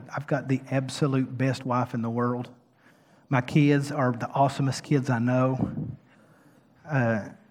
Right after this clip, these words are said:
and I just, there's times I just sit and I think about pastoring this church and living in this city, and I just think, "Man, I just don't think life could get any better." I mean, I c-, I just can't imagine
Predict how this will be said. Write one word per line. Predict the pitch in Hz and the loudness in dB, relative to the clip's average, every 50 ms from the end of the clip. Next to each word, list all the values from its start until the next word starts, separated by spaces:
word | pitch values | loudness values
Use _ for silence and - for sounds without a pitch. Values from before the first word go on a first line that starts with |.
| _ _ - | _ _ -4
and | 135 135 | 0 2
I | 139 143 | 2 2
just, | 131 139 131 - - - - - - | 2 0 -2 -2 -6 -10 -12 -4 0
there's | 143 143 139 - | 2 2 4 4
times | 156 160 160 156 151 | 6 6 6 6 6
I | 139 139 | 4 4
just | 131 135 131 - | 4 2 -2 0
sit | - 151 151 151 147 | 2 4 4 6 6
and | 139 135 135 | 4 2 2
I | |
think | 127 - 151 151 - | 2 2 2 2 2
about | 143 139 139 135 135 135 - - | 2 4 4 4 4 2 -2 -2
pastoring | - 156 151 143 - - 160 147 135 | 2 4 4 4 4 2 2 2 2
this | 123 113 - - | 0 -2 -4 -4
church | - - 160 156 156 151 - - | 0 2 4 4 4 4 2 0
and | 123 123 | 0 0
living | 139 127 131 131 | 2 2 2 2
in | 127 120 | 2 2
this | 110 110 - | 2 0 -2
city, | - - - 175 160 156 151 156 151 147 143 | 0 2 4 6 6 6 6 6 4 4 2
and | 113 104 104 - - - - - - _ _ - | 0 0 -4 -6 -10 -14 -20 -20 -20 _ _ -2
I | 131 135 | -2 0
just | 127 120 | 0 -2
think, | - 120 - - | -4 -6 -6 -8
"Man, | - - - | -10 -6 -2
I | 143 175 | 0 2
just | 202 190 - - | 2 2 2 0
don't | 120 110 - | -2 -4 -2
think | - 123 123 - | -4 -4 -2 -2
life | 117 113 113 - | -2 -2 -2 -2
could | - 120 | -4 -4
get | 113 120 113 113 | -2 -2 -2 -2
any | 110 107 107 | -2 -2 -2
better." | 104 107 107 101 98 92 - - _ _ _ _ _ _ _ _ _ _ _ _ _ _ _ _ _ _ _ | -2 -4 -4 -4 -6 -8 -12 -16 _ _ _ _ _ _ _ _ _ _ _ _ _ _ _ _ _ _ _
I | - 135 | 2 6
mean, | 156 151 | 6 8
I | 147 170 | 8 8
c-, | 170 - - - - - - - | 6 4 0 -12 -14 -18 -2 2
I | 131 147 | 4 6
just | 131 147 156 156 - | 6 6 4 2 2
can't | - 170 170 147 156 | 2 2 2 2 4
imagine | 147 147 143 143 143 147 147 135 120 110 110 101 101 113 120 | 4 4 4 4 4 4 4 2 2 0 -2 -4 -4 -6 -8